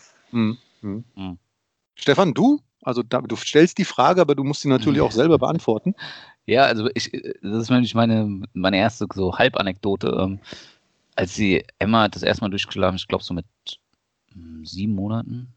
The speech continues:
Speaker 2: sieben, acht Monaten, so richtig durchgeschlafen. Und ich weiß nur, meine Frau und ich, wir sind aufgewacht und wir haben uns so wir sind, glaub ich, auch so relativ zeitnah aneinander aufgewacht und haben uns so gefragt,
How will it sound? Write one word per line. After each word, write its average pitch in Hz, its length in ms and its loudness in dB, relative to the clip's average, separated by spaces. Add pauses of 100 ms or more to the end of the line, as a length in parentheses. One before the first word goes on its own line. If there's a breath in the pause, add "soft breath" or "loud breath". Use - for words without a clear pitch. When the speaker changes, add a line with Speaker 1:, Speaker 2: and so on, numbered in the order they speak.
(120)
Speaker 2:
sieben, 95 360 -8
acht - 200 -12
Monaten, 104 460 -8 (120)
so - 140 -8
richtig 120 380 2
durchgeschlafen. 123 680 0 (440 soft breath)
Und 110 140 -2
ich - 120 -2
weiß 127 320 0
nur, 131 420 2 (720)
meine 101 180 2
Frau - 220 -4
und 120 140 0
ich, - 200 -6
wir 107 80 -8
sind - 240 -8
aufgewacht 98 680 0 (880)
und 98 180 -8
wir 95 80 -6
haben 101 80 -4
uns 98 120 -4
so 98 200 -4 (480)
wir 107 100 0
sind, 117 200 0 (100)
glaub 131 200 4
ich, - 80 0
auch 117 100 4
so 104 160 -4
relativ 120 600 2
zeitnah 107 580 -2
aneinander 107 380 -2
aufgewacht 92 380 -2
und 95 80 -6
haben 98 100 -4
uns 95 80 -12
so 101 80 -14
gefragt, 90 360 -4